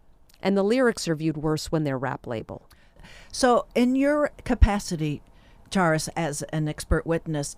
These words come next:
Speaker 2: how are you gonna mitigate for this?
Speaker 1: Right. So I think it's very important that experts of any kind
Speaker 2: Here's the all
Speaker 1: related
Speaker 2: points
Speaker 1: to
Speaker 2: bulletin,
Speaker 1: rap
Speaker 2: everybody.
Speaker 1: music.
Speaker 2: Yeah,
Speaker 1: <laughs>
Speaker 2: yeah.
Speaker 1: If I have one, I mean,
Speaker 2: Yeah.
Speaker 1: my,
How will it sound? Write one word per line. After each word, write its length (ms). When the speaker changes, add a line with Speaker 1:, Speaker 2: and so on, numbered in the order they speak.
Speaker 2:
how 260
are 80
you 100
gonna 220
mitigate 600
for 160
this? 340
Speaker 1:
Right. 320
So 140
I 180
think 300
it's 140
very 340
important 600
that 260
experts 760
of 220
any 240
kind 280
Speaker 2:
Here's 140
the 80
all 60
Speaker 1:
related 260
Speaker 2:
points 140
Speaker 1:
to 100
Speaker 2:
bulletin, 280
Speaker 1:
rap 20
Speaker 2:
everybody. 480
Speaker 1:
music. 160
Speaker 2:
Yeah, 180
Speaker 1:
<laughs> 100
Speaker 2:
yeah. 140
Speaker 1:
If 60
I 80
have 180
one, 300
I 80
mean, 140
Speaker 2:
Yeah. 260
Speaker 1:
my, 140